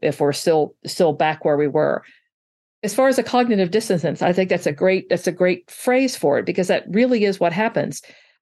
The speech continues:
I think we don't make that particular connection in our minds, which we should. The things that we have left behind, the old ways and the old notions of seeing things, if we leave those behind, that does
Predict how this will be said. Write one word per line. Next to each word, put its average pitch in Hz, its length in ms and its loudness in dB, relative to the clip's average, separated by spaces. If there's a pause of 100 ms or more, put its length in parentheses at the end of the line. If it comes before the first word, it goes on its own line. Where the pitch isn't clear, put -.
I 196 80 0
think 247 160 0
we 202 120 0
don't 208 340 0
make 208 340 2
that - 320 -2
particular 180 800 0
connection 240 520 0
in 147 120 0
our 160 120 2
minds, 180 420 0
which - 200 -2
we 175 60 2
should. - 400 0 (480)
The 175 60 -4
things 262 320 0
that 240 100 2
we 220 140 2
have 202 120 0
left 190 220 0
behind, 151 480 0
the 143 120 -2
old 196 500 2
ways 165 440 0
and 151 80 -2
the 151 80 0
old 160 240 2
notions 165 460 0
of - 80 -6
seeing 175 280 2
things, - 400 -4 (480)
if 185 160 -6
we 196 100 4
leave 226 320 2
those 196 260 2
behind, 165 640 -2
that 151 200 0
does 180 340 2